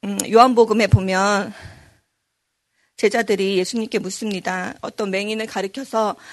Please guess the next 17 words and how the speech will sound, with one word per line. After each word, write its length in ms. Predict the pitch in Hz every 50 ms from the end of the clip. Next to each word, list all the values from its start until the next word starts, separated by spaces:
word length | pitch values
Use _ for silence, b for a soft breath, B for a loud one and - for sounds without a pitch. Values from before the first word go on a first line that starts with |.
| B B B B B B
"이 120 | B 247 247
사람이 500 | 302 302 294 285 277 262 262 254 254 254
누구의 440 | 202 208 208 226 285 302 277 269
죄로 300 | 254 - 254 214 214 214
인해서, 800 | 202 190 180 196 202 196 - 190 190 190 196 208 196 190 180 - B B B B B B B B
어, 340 | - 190 185 185 185 180 - -
이렇게 760 | - 220 226 226 - 247 208 190 190 196 196 196 190 190 135
맹인으로 640 | 165 196 202 226 240 226 214 202 185 190 190 190 190
태어난 320 | - 262 262 254 240 214
것입니까? 800 | 208 185 - 208 208 196 170 - - 185 185 185 180 165 143 107 - _ b b b b b b
그 160 | b - 254 240
사람입니까? 840 | - 285 285 285 285 262 247 233 226 226 208 - 214 208 208 202
그 360 | 202 - 254 233 226 247 311 -
부모의 680 | - 247 240 233 254 247 240 233 233 220 214 220 208
죄입니까?" 760 | - 254 214 208 208 214 202 180 - - 196 190 190 190 185
라고 400 | 180 170 175 - 196 190 190 185
물어봤습니다. 1040 | 170 196 226 240 226 214 196 226 185 180 - - 226 214 190 160 - 170 170 -